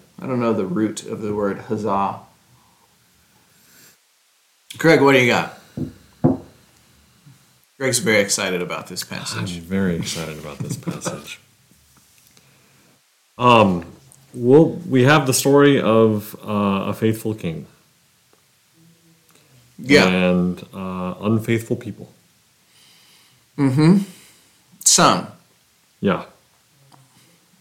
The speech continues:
Speaker 1: Maybe. Mm-hmm.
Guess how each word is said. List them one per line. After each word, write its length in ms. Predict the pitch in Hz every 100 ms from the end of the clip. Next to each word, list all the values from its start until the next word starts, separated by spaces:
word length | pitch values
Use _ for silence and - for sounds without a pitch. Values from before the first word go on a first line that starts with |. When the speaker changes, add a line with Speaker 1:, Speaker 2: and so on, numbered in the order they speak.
| _ -
Speaker 1:
Maybe. 520 | 123 107 98 85 87 _ _ _ _ _ _ _ _ _ _ _ -
Mm-hmm. 380 | 117 110 117